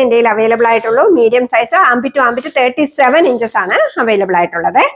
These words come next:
അടുത്തതും വെർട്ടിക്കൻ മെറ്റീരിയൽ വരുന്ന ഒരു, ആ, സെറ്റ് ആണ്. ഇതാണ് ആ സെറ്റ് വരുന്നത്. ത്രീ ഫോർത്ത് സ്ലീവ്സ് ആണ്. ഇതും എ ലൈൻ കുർത്തിയാണ് വന്നിരിക്കുന്നത്.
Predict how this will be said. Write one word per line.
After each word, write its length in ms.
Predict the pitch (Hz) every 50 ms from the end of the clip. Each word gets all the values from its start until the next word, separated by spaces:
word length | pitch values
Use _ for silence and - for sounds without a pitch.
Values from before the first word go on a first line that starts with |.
| - _ _ _ _ _ _ _ _ _ _ _ _ _ _ _ _ _ _ _ _ _ _ -
അടുത്തതും 340 | 277 269 277 294 294 277 320 320
വെർട്ടിക്കൻ 320 | 285 240 - 285 269 285 285 277
മെറ്റീരിയൽ 340 | 262 262 269 254 254 262 247 233
വരുന്ന 220 | 233 214 220 220 220 208
ഒരു, 100 | 208 262 370 554 - - _ _ _ -
ആ, 20 | 202 202 190 185 190 196 196 -
സെറ്റ് 200 | 220 202 185 175
ആണ്. 140 | 160 160 208 - 508 - - - - - _ _ _ _ _ _ _ _ - - -
ഇതാണ് 300 | 262 247 185 175 170 220 370 539 - - - _ _ _ _ _ _ _ -
ആ 100 | 226 220 196 -
സെറ്റ് 180 | 196 165 - 170 160
വരുന്നത്. 360 | 147 - 143 135 135 123 95 - - _ _ _ _ _ _ _ _ _ _ _ _ _ _ _ _ _ _ _ _ _ _
ത്രീ 100 | - 240 233 -
ഫോർത്ത് 260 | 247 233 226 - 247 233
സ്ലീവ്സ് 320 | - 240 226 233 240 - 233 196
ആണ്. 140 | 202 226 311 640 - - - _ _ _ _ _ _ _ _ _ _ _ _ _ _ _ _ _ 254 247
ഇതും 180 | 240 285 330 523 - - 254 254
എ 40 | 254 262 285
ലൈൻ 180 | 285 285 294 269 247
കുർത്തിയാണ് 340 | 220 202 196 220 196 196 196 196 190
വന്നിരിക്കുന്നത്. 560 | 185 180 175 175 180 165 147 156 160 190 254